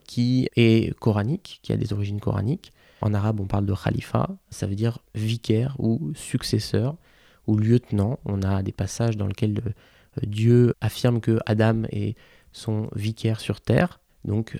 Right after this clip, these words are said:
euh, c'est comme ça que les premiers souverains se seraient appelés. Il y a ensuite un débat qui existe au sein de la communauté musulmane, savoir s'ils étaient califes de Dieu, donc Khalifat Allah, ou calife de l'envoyé de Dieu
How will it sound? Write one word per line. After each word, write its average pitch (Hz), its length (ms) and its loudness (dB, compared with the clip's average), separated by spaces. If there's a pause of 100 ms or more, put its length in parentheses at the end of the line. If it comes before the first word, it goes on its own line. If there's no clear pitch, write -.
(120)
euh, 104 100 -2 (320)
c'est - 260 0
comme 101 220 0
ça - 300 -2
que - 160 -4
les 104 160 0
premiers 117 340 0
souverains 110 540 -4 (440)
se - 200 -6
seraient 113 280 2
appelés. 135 580 2 (380)
Il 113 80 -2
y 110 100 4
a 131 120 6
ensuite 113 260 0
un 107 80 4
débat 110 600 2 (200)
qui - 240 -4
existe 107 320 -4
au 110 40 0
sein 113 200 -2
de 104 100 -2
la 101 100 0
communauté 104 400 -2
musulmane, 104 520 0 (440)
savoir 120 360 2
s'ils 113 380 0
étaient 117 320 -2
califes 120 560 0
de 104 100 -4
Dieu, 113 480 0 (360)
donc 107 240 -8 (180)
Khalifat 107 380 -2
Allah, 110 400 -2 (380)
ou 139 300 0
calife 120 360 2
de 110 100 4
l'envoyé 117 560 4
de 113 100 0
Dieu 110 360 2